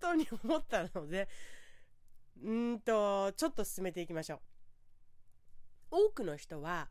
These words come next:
私もですよ、漏れなく、私も漏れなく含めまして、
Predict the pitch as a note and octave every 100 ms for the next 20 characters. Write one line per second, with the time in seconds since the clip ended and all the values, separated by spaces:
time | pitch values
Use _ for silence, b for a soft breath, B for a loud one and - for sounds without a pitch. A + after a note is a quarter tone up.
0 | - D#3+ - C#4+ C4+ B3+ A#3 F3 D3 D3+
1 | F3+ - F#3 A3 B3+ D#4 A3 - - D#3
2 | B3+ D#4 D4+ A#3+ A3+ G3 E3 - - A#3
3 | A3 A3 - -